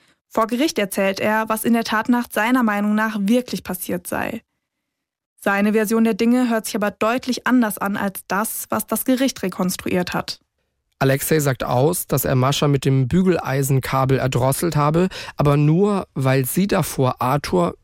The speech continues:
Speaker 2: eben mit diesem selben Kabel umgebracht habe. Laut Gericht ist das aber völlig frei erfunden und das Datum der Tatnacht bleibt auch offen.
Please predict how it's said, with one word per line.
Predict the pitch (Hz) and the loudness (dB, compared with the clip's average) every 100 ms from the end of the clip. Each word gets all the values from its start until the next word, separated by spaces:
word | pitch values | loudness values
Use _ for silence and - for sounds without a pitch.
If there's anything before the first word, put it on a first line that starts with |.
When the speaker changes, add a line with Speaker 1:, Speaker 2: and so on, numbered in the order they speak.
| _ - | _ 0
Speaker 2:
eben | 147 156 | 2 2
mit | 147 | 2
diesem | 135 135 | 0 0
selben | 123 127 139 160 165 | 2 2 2 2 -2
Kabel | - 151 139 143 | -2 0 2 2
umgebracht | - 170 143 127 117 - - | 2 2 2 0 -2 -2 -2
habe. | 117 120 113 - _ - - - - - _ _ _ | 0 0 -2 -6 _ -18 -16 -16 -16 -20 _ _ _
Laut | 135 135 131 | 0 2 0
Gericht | 139 151 - - | 0 0 0 -4
ist | - | -2
das | 143 143 | -2 0
aber | 139 123 | 0 0
völlig | - 151 151 - | 0 0 0 -2
frei | - 131 | -4 -2
erfunden | 139 123 156 156 160 135 151 - - - - | 0 0 2 2 2 0 -2 -8 -16 -8 2
und | 156 180 226 - - _ _ _ - | 4 4 2 -4 -10 _ _ _ -2
das | 135 120 | 0 0
Datum | - 143 180 - 127 110 113 | 0 0 0 0 0 0 -2
der | 123 | -4
Tatnacht | 113 - 143 - 127 107 | -2 0 0 0 -2 -2
bleibt | - 127 139 - | 0 0 0 -2
auch | 123 | -2
offen. | - 143 - 180 | 0 0 2 0